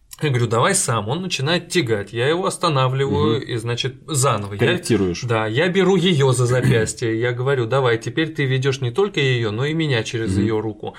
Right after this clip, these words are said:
Speaker 1: И как бы вот он, получается, уже ведёт. Я ему говорю: "Сильно, слабо". И вот меняем ощущение. То есть пока он не почувствует, как правильно, мне сложно дальше ему что-то давать. Вот, но, то есть я обхожу вот этот этический момент таким образом, потому что вполне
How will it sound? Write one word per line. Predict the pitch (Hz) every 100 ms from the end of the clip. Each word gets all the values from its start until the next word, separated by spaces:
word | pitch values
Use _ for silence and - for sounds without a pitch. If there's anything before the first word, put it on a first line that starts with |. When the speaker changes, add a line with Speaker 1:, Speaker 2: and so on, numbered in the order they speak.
| - -
Speaker 1:
И | 131 175
как | 165 165
бы | 135
вот | 120 151
он, | 143 151
получается, | 143 120 147 147 147 123
уже | 110 139
ведёт. | 123 113 107 113
Я | 127
ему | 131
говорю: | 123 117
"Сильно, | - 160 156 151
слабо". | - 113 110 113 113 -
И | 165 208
вот | 143 151
меняем | 127 123 135 165 135
ощущение. | 117 113 - 165 185 165
То | -
есть | 120 -
пока | 123 151 123
он | 131 117 - - -
не | 127
почувствует, | 135 131 143 - 113
как | - 117 -
правильно, | 175 233 226 156
мне | 113 139 180 - - 113
сложно | - 135 165 160 147
дальше | 123 139 127
ему | 113 117
что-то | 131 131
давать. | 120 131 95 - - - - -
Вот, | 120 98
но, | 117 151 156 - - 123 120
то | 123
есть | -
я | 143 175
обхожу | - 131 127 151
вот | 135
этот | 135 127 -
этический | 131 165 160 - 139
момент | 117 123 139 131
таким | 135 143 123
образом, | 104 - 104
потому | 113 120
что | 120
вполне | 120 - 123 135 185